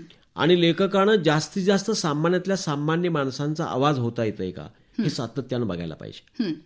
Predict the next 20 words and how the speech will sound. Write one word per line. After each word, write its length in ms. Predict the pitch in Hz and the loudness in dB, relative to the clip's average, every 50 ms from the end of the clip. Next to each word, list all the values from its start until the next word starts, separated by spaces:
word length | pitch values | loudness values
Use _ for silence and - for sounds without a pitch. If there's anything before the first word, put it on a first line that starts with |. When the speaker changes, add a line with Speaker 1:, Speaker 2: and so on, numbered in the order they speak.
| _ - | _ -8
Speaker 2:
हं. 140 | 202 165 127 - _ _ _ _ _ _ | -6 -6 -8 -10 _ _ _ _ _ _
Speaker 1:
मग 200 | 127 160 185 185 - - - _ _ _ _ _ _ - | 2 2 2 2 -2 -12 -20 _ _ _ _ _ _ 0
त्यांचा 240 | 170 185 180 214 | 0 2 6 6
आवाज 280 | 196 185 196 208 208 175 | 6 8 8 6 6 4
नसतो. 420 | 165 143 120 - - - - - _ _ _ - - | 2 0 0 -2 -6 -12 -14 -14 _ _ _ -4 -4
Speaker 2:
हं. 140 | 240 185 170 170 - _ _ _ _ _ _ _ _ - - | -4 -4 -4 -10 -14 _ _ _ _ _ _ _ _ -8 -6
Speaker 1:
मुख्या 720 | 113 117 131 139 131 - - 190 196 202 214 220 226 214 - - _ _ _ _ _ _ _ _ _ _ _ _ _ _ _ _ _ _ _ _ - | -4 -2 -2 -2 -2 0 2 4 4 4 4 2 0 -4 -6 -10 _ _ _ _ _ _ _ _ _ _ _ _ _ _ _ _ _ _ _ _ -2
माणसांना 540 | 120 135 139 131 - 151 156 156 165 180 170 | 0 2 2 0 0 0 2 2 2 2 2
आवाज 300 | 139 131 135 131 117 95 | 2 2 2 2 2 0
देणं 220 | 98 87 80 76 - - - - _ _ _ | -2 -4 -4 -6 -12 -16 -20 -20 _ _ _
Speaker 2:
हां. 180 | - 214 170 156 - - _ _ _ | -8 -8 -6 -6 -8 -14 _ _ _
Speaker 1:
ही 120 | - - 135 | -4 -4 -2
गोष्ट. 360 | 110 110 98 82 - - - | 0 -2 -2 -4 -6 -12 -20
Speaker 2:
हां. 360 | - - _ _ _ - 170 165 - _ _ _ _ _ _ _ | -20 -20 _ _ _ -12 -12 -12 -14 _ _ _ _ _ _ _
Speaker 1:
म्हणजे 400 | - 127 160 185 202 214 226 - - - _ _ _ _ _ _ _ _ _ _ _ - | -4 0 2 4 4 4 2 0 -6 -14 _ _ _ _ _ _ _ _ _ _ _ -16
शांततेतला 840 | - - - 160 156 151 156 151 202 202 202 202 196 196 202 220 202 | -10 -2 0 2 4 4 4 4 2 2 2 2 0 2 2 2 2
असणारा 400 | 196 180 - 196 196 202 202 196 | 2 0 0 0 2 2 2 2
आवाज 320 | 170 123 147 151 151 147 | 2 2 4 4 2 2
शोधणं, 360 | - - 117 101 87 80 69 - - - _ _ _ _ _ _ _ | 0 -2 -4 -4 -4 -6 -10 -12 -16 -20 _ _ _ _ _ _ _
Speaker 2:
हां. 240 | - 220 185 156 | -8 -6 -6 -6